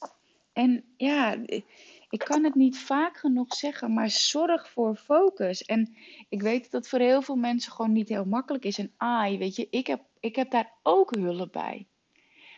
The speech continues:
Want kijk, weet je, eh, opschalen naar een miljoen, ja, dat vraagt ook echt andere stappen. En in het creëren van, van focus, vanaf het punt waar je nu staat, waar je naartoe wil,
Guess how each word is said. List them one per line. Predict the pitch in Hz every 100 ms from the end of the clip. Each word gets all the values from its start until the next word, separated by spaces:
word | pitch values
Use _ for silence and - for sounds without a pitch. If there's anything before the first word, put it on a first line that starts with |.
| _
Want | - 247 247 - _ _ _ 220
kijk, | - 277
weet | 254 247
je, | 294 294 -
eh, | 247 240 240 -
opschalen | 247 254 - 262 247 233 226
naar | 226 226
een | 233 226
miljoen, | 226 240 370 269 233 302 - _ _ _ _ _
ja, | - 175
dat | - 214 233
vraagt | - 277 262 262
ook | 359 403 - _ _
echt | 277 262 - -
andere | 190 190 185 175
stappen. | - - - - - _ _ - - - _ -
En | 233 247 254 _ -
in | 269 285
het | 294
creëren | - 294 254 294 359 349
van, | - 277 269 262
van | 269 254
focus, | - 262 269 311 - 180 -
vanaf | 226 226
het | 240 -
punt | 247 269 269
waar | 247 226
je | 226
nu | 220 233 247
staat, | - - 208 71 -
waar | 190 214
je | 240 233
naartoe | 208 202 - 320
wil, | 226 165 165 233